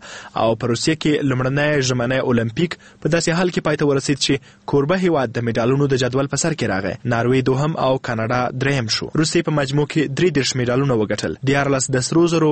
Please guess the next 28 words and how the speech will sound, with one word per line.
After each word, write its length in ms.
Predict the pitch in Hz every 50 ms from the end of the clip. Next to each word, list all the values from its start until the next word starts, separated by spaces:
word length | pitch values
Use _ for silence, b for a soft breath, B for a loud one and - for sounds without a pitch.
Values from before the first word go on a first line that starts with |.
| 143 -
یولس 480 | 139 131 135 139 147 143 135 135 -
د 80 | - 127
سپینو 320 | 123 - - 160 160 165
زرو 240 | 156 143 151 143 143 139 - -
او 160 | 131 135 131
نهه 300 | 135 147 160 156 151 151
د 100 | 135 135
برونزو 340 | 139 131 156 165 151 123 120
میډالونه. 480 | 110 101 95 92 92 95 95 85 - - - b b b b b b b -
نارویژي 400 | 165 165 165 165 170 160 160 180
لوبغاړو 440 | 175 165 147 147 156 156 151 147 147
یولس 340 | 147 147 151 156 147 143 -
د 80 | - 139
سرو 240 | 131 - - 151 151
زرو، 240 | 143 151 147 143 139 - - _ _ - _ -
پنځه 240 | 147 135 131 135 147
د 120 | 139 139 -
سپینو 240 | - - 160 156 151
زرو 240 | 139 143 143 143 139 139 - 131
او 100 | 131 127
لس 280 | 123 135 156 160 - -
هم 140 | 156 156 151 139
د 160 | 143 139 131 127 127
برونزو 300 | 147 165 170 160 139 131
میډالونه 400 | 127 117 113 117 117 113 113 101
وګټل، 380 | 95 101 98 110 - 127 - - B B B B B B B
چې 60 | - 131 123
ټول 140 | 151 156